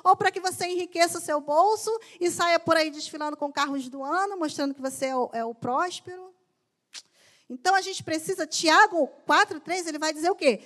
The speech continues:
"Pedis e não recebeis, por quê? Pedis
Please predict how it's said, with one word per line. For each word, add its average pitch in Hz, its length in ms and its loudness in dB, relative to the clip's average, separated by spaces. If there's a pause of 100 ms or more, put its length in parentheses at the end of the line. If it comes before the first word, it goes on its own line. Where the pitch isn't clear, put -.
(160)
"Pedis 220 760 -2 (160)
e 262 100 -2
não 262 100 0
recebeis, 247 640 0
por - 180 -4
quê? 277 140 0
Pedis 254 560 -2